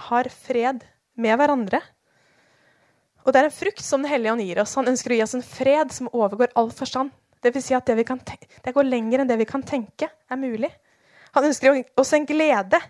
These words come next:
Det står det i Filipperne, at «gled dere i Herren alltid». Igjen vil jeg si «gled dere». Og det er noe vi kan glede oss, at vi er, våkner opp med sånn glede innvendig, fordi Den Hellige Ånd gir det til oss.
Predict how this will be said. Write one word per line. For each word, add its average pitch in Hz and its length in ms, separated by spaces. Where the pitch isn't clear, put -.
Det 277 100
står 302 160
det 262 140
i 262 180
Filipperne, 240 680
at - 140
«gled 247 300
dere 277 160
i 269 140
Herren 240 280
alltid». 226 480
Igjen 226 220
vil 220 80
jeg 226 80
si 240 180
«gled 185 280
dere». - 240
Og 233 80
det 262 60
er 285 80
noe 233 100
vi 214 80
kan 247 160
glede 240 520
oss, - 240
at 208 120
vi 247 80
er, 226 140
våkner 220 400
opp 220 120
med 226 100
sånn 226 140
glede 226 480
innvendig, 220 400
fordi 233 300
Den 247 120
Hellige 247 240
Ånd 247 160
gir 196 200
det 254 120
til 226 160
oss. - 260